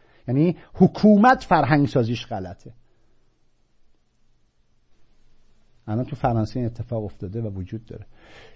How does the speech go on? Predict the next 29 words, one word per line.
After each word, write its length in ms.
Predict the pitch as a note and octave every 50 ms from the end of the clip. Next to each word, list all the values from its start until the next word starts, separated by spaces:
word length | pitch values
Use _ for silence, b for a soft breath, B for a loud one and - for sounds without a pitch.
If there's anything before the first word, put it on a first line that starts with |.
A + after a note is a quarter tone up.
| b - -
در 300 | C#3 C#3 C3 B2+ A#2 A#2 - - - -
ترکیه 640 | - - D3 C#3+ C3 A#2 - - - - C#3 E3+ F#3+
هم 160 | F3+ F3 - -
این 260 | F3+ F#3+ G3+ F#3+ D3
بازوی 720 | C3 D#3 D3 C#3 C3 B2+ A#2+ A2+ D3+ G3 G3+ E3+ C#3 A#2+ A2 B B B B B2+
لایک 600 | C3 C#3 C3 B2+ C#3 F3+ - - - - - D3
موجب 360 | C#3+ C#3 C3 A2+ C3+ G3+ -
شد 200 | - - F3+ -
که 200 | - - - A3 - -
اردوغان 560 | E3 D3+ D3 C#3 C3 C3+ C#3 A#2+ D3+ F#3 F#3+
اومد 260 | F3+ D#3+ E3+ F#3+ E3 F#3
و 40 |
دیکتاتوری 460 | D#3+ C#3+ C#3 - - B2+ - C#3 D3+ D3
ترکیه 360 | - C#3+ A2 - - A#2+ A#2
رو 100 | A#2+ A2
درست 340 | F#2 E2+ F2 F2+ - - -
کرد. 200 | - - - b b b b b
چرا؟ 600 | - - - - F#3 F#3+ F#3+ G3+ A3 A3+ G#3+ B B B -
به 100 | - D3+
دلیل 400 | B2+ D#3 D#3 C#3+ D3 E3 F#3 F#3+
اینکه 420 | G3+ G3 G3+ - - - A3+ G#3+ b b b b b _
کی 880 | - - - - - G3 A3 C4 C#4 D4 C#4+ C4 A#3+ G#3+ F#3 D#3+ C3 -
تبلیغ 1120 | - B2+ F#3 G3 F#3+ - - - D#3+ F3 E3+ G#3 G3+ F#3+ F3+ F3+ C#3+ D#3 F#3 F#3 F3+ F3 D3+
دین 800 | A#2+ B2 F#3 G3+ G3 F#3+ F#3+ F#3 F3+ F3+ F3+ F3 E3+ D#3+ C#3 A#2 B B B B -
اسلامی 840 | G3 F#3 F#3 - - - - E3+ F3+ F#3 F3+ F3 F3 F3 F3 F#3 F#3
رو 160 | F#3 F#3 E3+
کرد 460 | - - - E3 F3+ F#3 F3 D3 D#3
برای 400 | F3 E3+ E3+ F3 F3 F3 F3 F3
مردم؟ 1120 | F3 F3+ F3+ F3+ F3+ F3+ F3 E3 D3+ C#3+ F3+ F#3 F#3 F#3 F#3 F#3 F#3+ F#3+ F#3 F#3 F#3+ F#3+